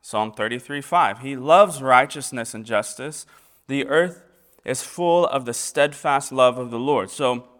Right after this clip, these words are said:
if we confess, we confess because he is faithful and just, and a faithful and just holy God must faithfully punish sin.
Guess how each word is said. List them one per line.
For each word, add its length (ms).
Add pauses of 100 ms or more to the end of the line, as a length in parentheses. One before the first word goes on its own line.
(680)
if 240
we 180
confess, 1000
we 140
confess 640
because 420 (340)
he 160
is 200 (200)
faithful 720
and 260
just, 600 (100)
and 160
a 80
faithful 960 (280)
and 240
just 380
holy 360
God 480
must 420 (280)
faithfully 960
punish 500
sin. 420